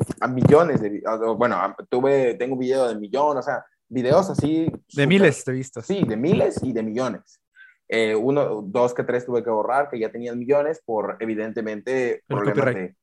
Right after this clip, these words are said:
Speaker 1: copyright, de hecho, sí.
Speaker 2: <laughs>
Speaker 1: Entonces, yo, después de eso, me desaparecí tres años. <laughs> o sea,
Speaker 2: Uh,
Speaker 1: tres años.
Speaker 2: igual, igual, ¿no? Igual.
Speaker 1: T-,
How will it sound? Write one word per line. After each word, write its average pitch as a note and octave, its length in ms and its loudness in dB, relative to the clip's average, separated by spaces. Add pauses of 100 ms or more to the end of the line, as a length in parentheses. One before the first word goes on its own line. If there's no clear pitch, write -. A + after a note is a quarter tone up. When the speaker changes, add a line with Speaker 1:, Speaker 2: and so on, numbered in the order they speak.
(140)
Speaker 1:
copyright, G2+ 400 -2
de G2 140 -4
hecho, A2+ 220 -4
sí. C#3 120 0
Speaker 2:
<laughs> F3 500 -2 (200)
Speaker 1:
Entonces, D#3 640 0
yo, E3+ 460 6
después C#3 460 0
de F#3+ 180 4
eso, G3 500 0
me B2+ 140 0
desaparecí B2+ 440 0
tres D#3+ 200 4
años. D#3+ 380 0
<laughs> C4 360 4 (140)
o F#3 160 8
sea, B3+ 100 6
Speaker 2:
Uh, - 20 2
Speaker 1:
tres G#3 180 8
años. F#3+ 100 8
Speaker 2:
igual, A#3 300 6 (200)
igual, G3+ 340 0
¿no? C#4 220 -2 (120)
Igual. F#3+ 340 -6
Speaker 1:
T-, - 100 -12